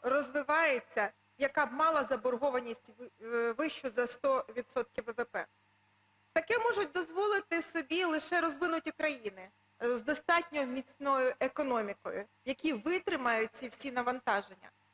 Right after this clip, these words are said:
Наша країна на сьогоднішній день, на жаль, е, не може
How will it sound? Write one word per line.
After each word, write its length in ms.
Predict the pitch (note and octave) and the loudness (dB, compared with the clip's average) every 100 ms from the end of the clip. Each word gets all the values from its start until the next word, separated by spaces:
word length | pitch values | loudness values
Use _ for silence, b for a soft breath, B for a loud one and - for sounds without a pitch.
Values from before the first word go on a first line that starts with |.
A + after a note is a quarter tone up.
| _ - | _ 0
Наша 340 | D#4+ G#4 G4+ | 2 4 0
країна 380 | G#4 G4 F4+ E4 | 0 0 2 0
на 140 | D4 | -2
сьогоднішній 640 | C#4 C#4 D4 C4 B3+ C4+ | -2 -2 -2 -4 -8 -6
день, 300 | B3 D#4+ C#4+ | -2 -2 -2
на 180 | B3 B3 | -2 -2
жаль, 380 | A3+ C4 C#4 D4 C#4+ _ _ _ | 0 2 4 2 -2 _ _ _
е, 460 | A#3 A#3+ A#3+ A#3+ A#3 | 0 2 2 2 0
не 420 | G3+ G3 A#3+ D#4 | -2 -4 2 2
може 400 | C#4+ D4 C4+ | 4 2 2